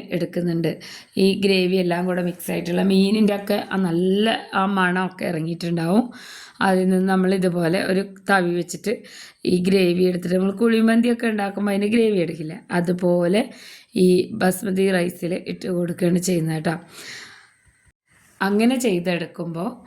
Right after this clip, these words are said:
ഈ ചോറിന് നല്ലൊരു ടേസ്റ്റാണ്, ഈ മീനിൻ്റെ ഒരു ടേസ്റ്റാണ് ഉണ്ടാവുക. അപ്പോൾ ഇതാ ഞാനിതാ ഇതുപോലെ ഒരു രണ്ട് നാല് തവി എടുത്തിട്ടുണ്ട്. നമ്മൾക്ക് വേണമെന്നുണ്ടെങ്കിൽ ഇത് അളന്ന് നോക്കിയിട്ട് ഒഴിച്ചു കൊടുക്കാം.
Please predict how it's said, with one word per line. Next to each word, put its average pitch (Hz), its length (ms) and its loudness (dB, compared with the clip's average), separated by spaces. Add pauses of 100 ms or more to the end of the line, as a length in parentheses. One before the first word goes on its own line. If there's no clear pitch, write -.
(300)
ഈ 180 140 6 (260)
ചോറിന് 202 680 2
നല്ലൊരു 196 720 4
ടേസ്റ്റാണ്, 175 640 -2 (120)
ഈ 175 120 -2 (280)
മീനിൻ്റെ 175 540 6
ഒരു 180 160 2
ടേസ്റ്റാണ് 165 500 0
ഉണ്ടാവുക. 165 360 -2 (720)
അപ്പോൾ 202 200 2
ഇതാ 180 140 4 (160)
ഞാനിതാ 185 460 2
ഇതുപോലെ 175 580 2 (400)
ഒരു 196 180 2
രണ്ട് 196 340 2
നാല് 190 260 0
തവി 185 240 0
എടുത്തിട്ടുണ്ട്. 175 680 -4 (500)
നമ്മൾക്ക് 208 380 4 (120)
വേണമെന്നുണ്ടെങ്കിൽ 202 840 0 (200)
ഇത് 185 160 -2 (140)
അളന്ന് 202 480 2
നോക്കിയിട്ട് 226 420 0
ഒഴിച്ചു 180 320 0
കൊടുക്കാം. 175 400 -2